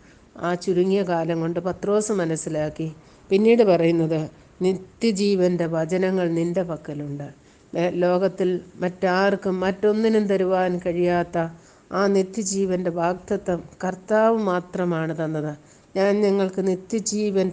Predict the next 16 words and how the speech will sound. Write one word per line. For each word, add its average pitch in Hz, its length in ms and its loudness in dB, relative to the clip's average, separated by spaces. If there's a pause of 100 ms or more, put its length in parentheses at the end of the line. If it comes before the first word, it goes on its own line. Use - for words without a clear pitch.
തരുന്നു, 170 380 0 (560)
എൻ്റെ 220 320 4
അടുക്കൽ 208 380 2
വരുന്നവനെ 202 640 2 (240)
ഞാൻ 190 240 0 (120)
കൈക്കൊള്ളും, 196 580 2 (400)
അവൻ 208 260 2
നിത്യജീവൻ 233 680 2
പ്രാപിക്കും" 214 640 0 (140)
എന്നുള്ള 233 420 2 (140)
വാഗ്ദത്തങ്ങൾ 214 680 0 (140)
തന്നത് 180 340 2
കർത്താവ് 180 580 -4
മാത്രമാണ്. 156 800 -4 (600)
ഈ 202 160 0
ഉറപ്പ് 175 540 0